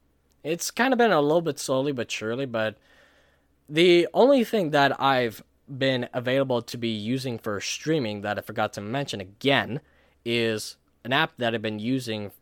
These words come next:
here and there on my podcast, the show, is called Wisdom, as you all might know of that. And I've been starting to notice a little bug on Amazon lately. So I thought, "Hey, I need to report this." And so I did.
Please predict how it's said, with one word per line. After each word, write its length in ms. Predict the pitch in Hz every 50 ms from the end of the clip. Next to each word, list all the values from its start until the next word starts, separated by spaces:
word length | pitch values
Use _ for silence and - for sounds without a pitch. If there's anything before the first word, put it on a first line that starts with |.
| _ _
here 280 | - - - 135 131 117
and 180 | 107 104 107
there 320 | 113 117 113 107 104 104 - _ -
on 460 | - 113 110 110 104 101 101 101 98 -
my 140 | - 110 110
podcast, 580 | - - - 180 175 160 - 135 107 107 - -
the 60 | 113
show, 500 | - - - 156 123 113 104 113 123 - _ _ _ _ _ -
is 180 | - 107 -
called 380 | - - 117 104 98 101 107 - -
Wisdom, 600 | 98 107 120 175 269 269 175 135 120 101 - - _ _ _ _ _ _ _ -
as 440 | 139 135 127 120 120 113 - - _ _
you 240 | - 131 156 220 226
all 140 | 190 151 131
might 260 | 117 110 113 110 98
know 200 | 107 113 107 104
of 80 | 101 101
that. 240 | 117 151 208 - _ _ _ _ _ _ _ _ _ - - _ _ _ _ _ _ _ - _ _ -
And 140 | - 294 311
I've 100 | 311 302
been 120 | 302 277
starting 280 | 247 - 220 214 208 202
to 100 | - 190
notice 280 | 175 151 139 143 143 - -
a 60 | 147
little 260 | 143 151 156 139 127
bug 380 | 120 - - 107 104 98 92 -
on 180 | - 101 98 90
Amazon 500 | - - 101 95 101 85 - 85 71 69 57
lately. 420 | - 78 - - - 82 - - _ _ - - - - _
So 180 | - - 220 226
I 100 | 233 226
thought, 320 | - - 110 110 104 -
"Hey, 360 | - - 240 214 123 101 - _ _ _ _ _ _ -
I 120 | - 208
need 200 | 139 113 107 104
to 80 | 104 107
report 420 | 147 185 185 - - 233 220 180 _ _
this." 340 | - - - - - - - _ _ _ _ -
And 160 | 135 135 127
so 220 | - - 123 117
I 100 | 113 117
did. 320 | 110 92 98 - - -